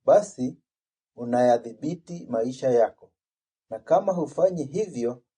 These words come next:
basi maisha yako ndio yanakudhibiti. Anthony Robbins. Jitihada hukutuza kamili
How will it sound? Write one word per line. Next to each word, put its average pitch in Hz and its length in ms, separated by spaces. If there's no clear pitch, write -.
basi 120 460
maisha 110 360
yako 127 360
ndio 127 560
yanakudhibiti. - 1000
Anthony 120 460
Robbins. 104 440
Jitihada 135 1000
hukutuza 131 720
kamili 135 680